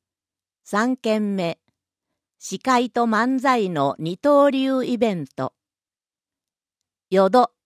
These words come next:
長政です。今回はここ、重曹東公園子どもキラキラ祭りに参加してきました。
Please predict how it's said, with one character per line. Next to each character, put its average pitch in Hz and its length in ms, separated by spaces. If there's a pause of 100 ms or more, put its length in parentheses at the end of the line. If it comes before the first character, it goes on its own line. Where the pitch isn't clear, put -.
(360)
長 247 300
政 262 320
で 214 140
す。 - 180 (1120)
今 294 260
回 202 280
は 170 160
こ 170 180
こ、 185 340 (220)
重 262 260
曹 294 300
東 262 440
公 240 340
園 143 240 (100)
子 190 140
ど 302 120
も 277 180
キ - 180
ラ 269 140
キ 285 140
ラ 269 140
祭 247 420
り 156 60
に 143 280
参 202 320
加 226 160
し - 60
て 202 140
き 190 120
ま 185 140
し - 160
た。 127 180